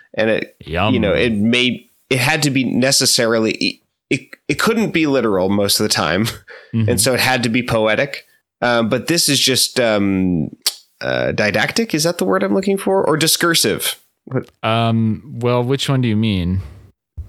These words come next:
Speaker 1: I think we've literally ha-, said this ex-, this exact same <laughs> thing
Speaker 2: Really?
Speaker 1: on the show before.
Speaker 2: I think I would have remembered you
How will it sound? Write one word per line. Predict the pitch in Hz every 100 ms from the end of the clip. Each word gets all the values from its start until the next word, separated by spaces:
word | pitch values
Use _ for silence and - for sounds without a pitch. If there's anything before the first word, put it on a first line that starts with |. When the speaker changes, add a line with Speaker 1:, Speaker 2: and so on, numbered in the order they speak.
| -
Speaker 1:
I | -
think | - 277
we've | 294 233 160
literally | 139 135 160 151 151
ha-, | 120 123 -
said | - 139 120
this | 117 113
ex-, | 117 107 -
this | 120 117 117
exact | 101 104 104 -
same | - 110 101 113
<laughs> | - - -
thing | 110 92 -
Speaker 2:
Really? | 123 -
Speaker 1:
on | -
the | 131
show | - 107
before. | 101
Speaker 2:
I | 214
think | 440 269
I |
would | 175
have | 143
remembered | 135 127 120 113
you | 110 110 110 104